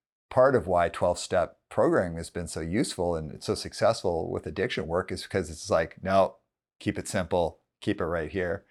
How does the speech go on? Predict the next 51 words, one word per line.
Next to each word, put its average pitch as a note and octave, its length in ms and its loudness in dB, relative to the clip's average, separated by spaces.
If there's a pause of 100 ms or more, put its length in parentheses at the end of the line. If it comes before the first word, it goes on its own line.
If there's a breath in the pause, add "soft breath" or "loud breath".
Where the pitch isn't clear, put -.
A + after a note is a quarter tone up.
(580)
And F#2 380 0 (360)
I A2 220 6
love F#2 440 4
that F2+ 180 -4
people F2 720 -4
get G2 100 2
excited G2 640 2
and F#2 160 -4
they F#2 80 -2
want F2+ 360 0
to F#2 340 -6
do G#2+ 240 -4
new A#2 160 0
things, B2 340 2
they G2+ 60 -2
want G2 220 0
to - 40 -8
help. A2+ 300 2
But F#2+ 100 -6
it's F2 160 -8
like, F#2 160 -6
listen, G2 280 -4
if D#2 120 -16
you G#2+ 80 -6
got D3 140 2
a, A2+ 260 2
a F2 120 -2
formula F#2 540 -2
that C2+ 180 -6
works, D#2 320 -6
the F#2 100 -10
best D#2+ 320 -6
way F#2+ 100 0
to E2 100 -6
do D#2 160 -8
it C#2+ 40 -6
is D2 140 -10
keep - 260 -12
it C#2+ 100 -6
as B1+ 140 -10
simple A2+ 320 -2
as G2 80 -4
possible, F2+ 680 -2 (360 soft breath)
as F2+ 120 -6
community-based G2+ 880 0
as F#2+ 100 -8
possible, F2+ 540 2
as - 100 -6
person-to-person G2 840 -4
as E2 120 -12
possible. D#2+ 600 -4